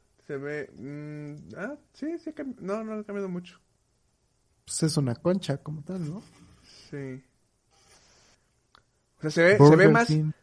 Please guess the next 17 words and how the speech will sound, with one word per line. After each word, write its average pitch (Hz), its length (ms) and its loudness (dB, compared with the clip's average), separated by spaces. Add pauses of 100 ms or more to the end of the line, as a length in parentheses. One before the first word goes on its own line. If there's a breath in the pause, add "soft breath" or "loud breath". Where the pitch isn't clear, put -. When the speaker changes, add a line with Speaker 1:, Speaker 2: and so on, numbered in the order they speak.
(100)
Speaker 1:
eh, 143 180 -2
eh, 147 200 -6
eh, 147 560 2
o 143 60 -2
sea, 160 120 0
el 156 60 -4
primero 160 320 2
sí 208 160 -2
parece 208 320 0
literal 165 300 -2
como 165 180 -4
una 160 180 -4
concha. 131 520 -2 (680)
Sí - 140 -6
se 151 80 0
ve 147 100 4
muy, 139 760 -4